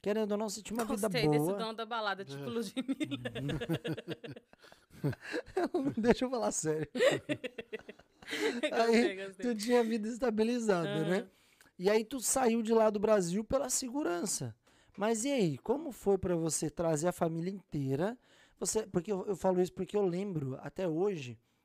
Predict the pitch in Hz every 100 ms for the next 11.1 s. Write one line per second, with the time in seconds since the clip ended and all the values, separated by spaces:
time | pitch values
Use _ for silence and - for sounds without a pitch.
0 | - 139 202 226 214 - 233 180 135 220
1 | 262 160 160 139 151 135 139 208 165 151
2 | - 185 185 180 - 190 208 - 226 -
3 | - 143 143 123 110 _ _ _ _ _
4 | 151 151 185 - - 190 185 135 - 151
5 | 170 185 190 175 170 180 190 240 _ _
6 | 190 190 214 175 - 175 185 180 185 185
7 | 196 196 185 180 202 165 170 - 202 202
8 | - _ _ _ - 202 214 269 196 151
9 | 139 151 131 160 196 156 156 175 - -
10 | - 175 190 196 214 240 240 175 220 165
11 | 123